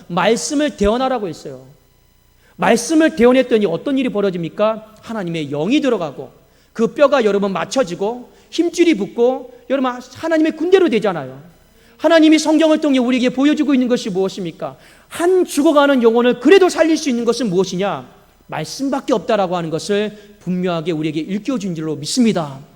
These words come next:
그러면 여러분, 우리가 해야 될 일이 무엇이냐?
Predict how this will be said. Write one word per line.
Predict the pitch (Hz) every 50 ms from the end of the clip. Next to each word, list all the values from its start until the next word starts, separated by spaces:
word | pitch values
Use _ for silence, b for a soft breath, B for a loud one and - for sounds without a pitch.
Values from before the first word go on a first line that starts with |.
| _ b b b b b b b
그러면 | - 247 294 320 339 330 294
여러분, | 262 254 254 247 247 254 196 151 131 131 - - b b b b b b
우리가 | - 285 311 269 262 247
해야 | 247 294 320 311
될 | 294 302 285 247
일이 | 208 226 269 262
무엇이냐? | 202 165 175 180 170 - 175 175 175 160 139 127 123 139 -